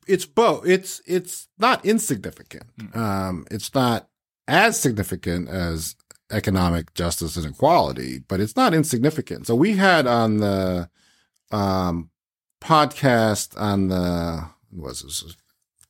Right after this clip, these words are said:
Speaker 1: two weeks ago, thirtieth, twenty-third, the sixth, I think it's, uh, March sixteenth, Jennifer McClellan,
Speaker 2: Mm-hmm.
Speaker 1: who replaced that congressman
Speaker 2: Mm-hmm.
Speaker 1: and who is the, the first Black woman to represent Virginia.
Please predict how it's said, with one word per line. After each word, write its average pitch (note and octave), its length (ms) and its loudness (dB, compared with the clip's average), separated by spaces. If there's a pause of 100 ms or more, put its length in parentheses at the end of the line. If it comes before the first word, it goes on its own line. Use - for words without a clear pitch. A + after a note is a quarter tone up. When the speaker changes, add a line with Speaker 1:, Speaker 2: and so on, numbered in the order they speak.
Speaker 1:
two B2+ 200 -2
weeks B2+ 260 2
ago, A2 440 4 (320)
thirtieth, F#2+ 520 -14
twenty-third, F2 640 -4
the F2 200 4
sixth, - 300 0
I B2+ 40 4
think A#2 100 4
it's, G2 100 0
uh, G2+ 180 4
March G2 260 2
sixteenth, - 600 0 (380)
Jennifer B2+ 280 4
McClellan, G2+ 500 0 (120)
Speaker 2:
Mm-hmm. A2 180 6 (140)
Speaker 1:
who G#2+ 140 2
replaced G3 460 2
that A2+ 140 -2
congressman F2+ 520 -2
Speaker 2:
Mm-hmm. A#2+ 140 6
Speaker 1:
and G2 100 -2
who G#2+ 380 2
is G2+ 360 0
the, F#2 640 2
the F#2+ 100 -2
first G#2+ 300 0
Black G2 280 2
woman G2+ 180 4
to F#2 60 4
represent E2+ 380 -2
Virginia. G2 540 0